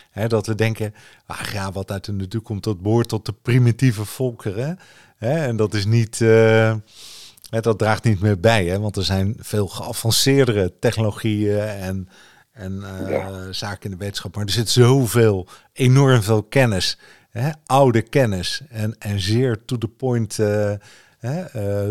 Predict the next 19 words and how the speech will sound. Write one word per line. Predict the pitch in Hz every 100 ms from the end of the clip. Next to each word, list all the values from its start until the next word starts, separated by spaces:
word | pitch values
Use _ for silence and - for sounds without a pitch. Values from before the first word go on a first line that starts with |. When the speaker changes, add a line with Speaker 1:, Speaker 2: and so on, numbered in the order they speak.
| 104
Speaker 1:
toegepast. | 139 135 - 95 -
Want | 113 104
het |
is | 104
toch | 123
supermooi | - 180 139 123 139 123
dat | 110 104
je | 113
zoiets | 117 113 -
kan | - 104
gebeuren, | - 110 170 95 110
hè? | 214 _ - - - - -
Dat | 107 -
hij | 110
Speaker 2:
Ja. |
Speaker 1:
dat, | 113 110 -
eh, | 113 113 110
geeft. | 175 139 92 - - _ _ _ _ _ _ _ - -
Speaker 2:
Ja. | - -